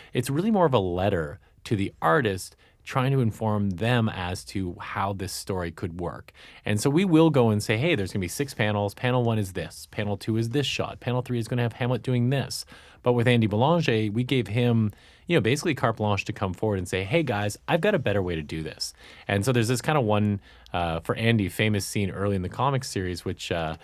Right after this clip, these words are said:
uh, Hamlet's on the, on the pirate ship with Rosencrantz and Guildenstern, and he's talking about this central question for him, which is, "Okay, am I gonna go to England and raise an army and come back and lay waste to Denmark? Or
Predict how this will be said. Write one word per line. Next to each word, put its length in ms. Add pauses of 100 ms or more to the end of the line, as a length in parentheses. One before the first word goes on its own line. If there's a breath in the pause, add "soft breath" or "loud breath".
(300 loud breath)
uh, 200
Hamlet's 380
on 140
the, 360
on 100
the 60
pirate 320
ship 160
with 100
Rosencrantz 480
and 80
Guildenstern, 540
and 120
he's 140
talking 360
about 240
this 120
central 320
question 420
for 140
him, 220
which 180
is, 240 (240 soft breath)
"Okay, 260
am 100
I 60
gonna 200
go 100
to 140
England 440 (240 soft breath)
and 140
raise 220
an 80
army 420 (260 soft breath)
and 160
come 220
back 360
and 140
lay 140
waste 320
to 60
Denmark? 560 (120)
Or 580